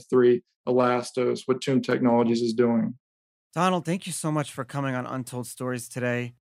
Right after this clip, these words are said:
Speaker 2: This has been
Speaker 1: Yes.
Speaker 2: such a, a, a brilliant show. Donald Buhlers, thank you so much. This is, uh, uh,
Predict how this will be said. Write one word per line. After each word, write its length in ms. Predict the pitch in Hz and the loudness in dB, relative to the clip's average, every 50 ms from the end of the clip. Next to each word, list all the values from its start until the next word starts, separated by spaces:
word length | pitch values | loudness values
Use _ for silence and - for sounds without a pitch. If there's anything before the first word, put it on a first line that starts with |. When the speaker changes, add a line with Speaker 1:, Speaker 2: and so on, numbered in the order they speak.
| _ _ _ | _ _ _
Speaker 2:
This 180 | 160 170 - - | -6 -4 -4 -4
has 180 | 165 139 117 | -6 -8 -6
been 140 | - 147 143 | 2 6 6
Speaker 1:
Yes. 220 | 165 160 - - | 6 6 4 0
Speaker 2:
such 200 | - 156 - - | -4 -6 -6 -4
a, 220 | 139 135 127 117 - - 123 120 - - | -2 -2 -2 -2 -4 -6 -6 -6 -6 -6
a, 40 | 113 113 | -10 -12
a 20 | |
brilliant 460 | 104 - 131 147 160 160 160 151 143 | -10 -8 -6 -4 -2 -2 -2 -4 -6
show. 440 | - - - 139 139 135 131 131 123 - _ _ _ _ - | -6 -4 -2 0 0 0 -2 -4 -8 -12 _ _ _ _ -2
Donald 320 | 139 160 175 175 151 135 | 0 0 2 0 -2 -2
Buhlers, 400 | 139 151 156 151 147 143 135 - | -2 -2 0 0 0 0 -2 -4
thank 280 | - 143 151 151 - - | -4 -4 -4 -4 -4 -8
you 80 | 151 | -10
so 260 | 127 - - 156 160 | -12 -6 -4 -2 0
much. 420 | 160 156 147 139 135 - - - - _ | 0 2 0 0 -2 -4 -8 -14 -14 _
This 240 | - 147 147 - - | -8 -8 -8 -8 -8
is, 420 | 151 139 127 117 120 - - - _ | -8 -8 -8 -10 -12 -14 -16 -14 _
uh, 40 | - | -6
uh, 500 | 131 117 101 110 120 104 92 110 101 87 | -6 -4 -4 -4 -6 -8 -8 -10 -12 -12